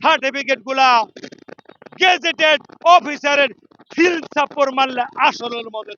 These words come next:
চলে বন্ধুরা আমার। পাঁচ প্রকার, অমানুষ, মানুষ, মুসলমান, মমিন, আল্লাহওয়ালা বন্ধুরা আমার। মুসলমানের সিল থাপ্পড় অজু, রুকু, সিজদা বন্ধুরা আমার।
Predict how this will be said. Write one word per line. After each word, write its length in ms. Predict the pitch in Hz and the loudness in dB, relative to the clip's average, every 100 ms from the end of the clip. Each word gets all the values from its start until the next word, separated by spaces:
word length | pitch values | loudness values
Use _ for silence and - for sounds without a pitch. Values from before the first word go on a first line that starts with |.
| 233 | -8
চলে 220 | 208 196 190 | -6 -6 -10
বন্ধুরা 340 | 180 170 165 156 | -16 -16 -14 -14
আমার। 220 | 151 139 131 - - - - - - 392 - - 339 - 294 | -14 -18 -18 -18 -16 -14 -12 -12 -4 -4 -4 -6 -12 -8 -2
পাঁচ 200 | 294 - - | -2 -2 -10
প্রকার, 320 | 240 214 190 - - - - 294 359 | -10 -6 -8 -8 -16 -20 -6 2 4
অমানুষ, 680 | 349 320 302 294 285 277 - - 277 | 4 2 -2 -6 -10 -12 -16 -10 0
মানুষ, 600 | 359 349 311 302 294 277 - - 349 | 4 4 2 -6 -12 -12 -16 -8 -4
মুসলমান, 600 | 339 294 285 285 277 254 - 311 | -4 -6 -6 -2 -2 -2 -8 -4
মমিন, 460 | 320 311 285 269 240 | -2 -2 -6 -10 -8
আল্লাহওয়ালা 480 | 247 247 233 220 202 196 | -10 -8 -8 -8 -10 -18
বন্ধুরা 380 | - _ _ - 76 | -20 _ _ -16 -16
আমার। 260 | - 73 _ - - - - - - - 220 | -18 -20 _ -20 -20 -20 -20 -20 -20 -20 -10
মুসলমানের 880 | 320 339 330 311 311 311 311 302 294 254 | -6 -4 0 2 4 4 4 6 4 4
সিল 200 | 311 330 302 - | 4 2 0 0
থাপ্পড় 420 | 285 - 320 285 - - _ _ - 320 370 | 2 2 2 2 0 -18 _ _ -6 2 4
অজু, 380 | 370 339 311 311 302 269 269 | 4 2 -4 -4 -6 -8 -6
রুকু, 380 | 359 254 311 294 - 277 | -4 -6 -8 -8 -4 -2
সিজদা 460 | 349 330 262 247 226 | -2 -2 -4 -2 -2
বন্ধুরা 420 | 208 202 190 180 165 - | -6 -16 -20 -20 -20 -20
আমার। 480 | - _ _ - | -20 _ _ -20